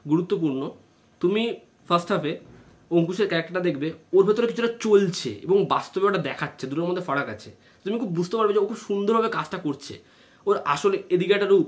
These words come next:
এবং আরেকটা হচ্ছে সে লুকিয়ে রাখছে, ভালো লাগছিল। সেকেন্ড হাফের পর ও যে সম্পূর্ণভাবে ট্রান্সফর্ম হয়ে যাচ্ছে, সেটা হুট করে হয়, ফলে আমরা আর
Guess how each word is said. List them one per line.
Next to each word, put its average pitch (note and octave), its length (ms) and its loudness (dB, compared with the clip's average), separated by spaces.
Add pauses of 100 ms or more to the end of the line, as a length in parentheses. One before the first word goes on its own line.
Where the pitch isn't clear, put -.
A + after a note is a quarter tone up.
এবং E3+ 120 2 (120)
আরেকটা D#3 380 0
হচ্ছে F#3 320 -2
সে G3 120 -2
লুকিয়ে D#3 280 2
রাখছে, - 260 -12 (520)
ভালো A3+ 260 6
লাগছিল। C3+ 280 2 (640)
সেকেন্ড F#3+ 380 0
হাফের G#3+ 200 0 (120)
পর C3+ 180 0 (460)
ও E3+ 80 6 (100)
যে G3 140 2
সম্পূর্ণভাবে G3+ 540 4 (120)
ট্রান্সফর্ম D#3+ 420 -2
হয়ে E3 120 2
যাচ্ছে, - 220 -6
সেটা - 180 -4
হুট F3 220 -2
করে C#3+ 180 0
হয়, G2+ 140 -14 (520)
ফলে A3+ 200 4 (500)
আমরা G#3+ 240 4 (260)
আর F3+ 80 4